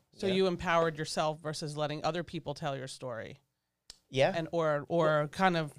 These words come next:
Speaker 1: you know, choose your route. You empowered yourself to say, "Hey, I'm gonna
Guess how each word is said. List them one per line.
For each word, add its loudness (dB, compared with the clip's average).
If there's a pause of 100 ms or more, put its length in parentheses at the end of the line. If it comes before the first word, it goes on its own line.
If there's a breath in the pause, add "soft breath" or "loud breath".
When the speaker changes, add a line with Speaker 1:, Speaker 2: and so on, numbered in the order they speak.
(280)
Speaker 1:
you -2
know, -2 (420)
choose -2
your 2
route. 4
You -4
empowered -2
yourself -4
to -10
say, -4
"Hey, -4
I'm -6
gonna -4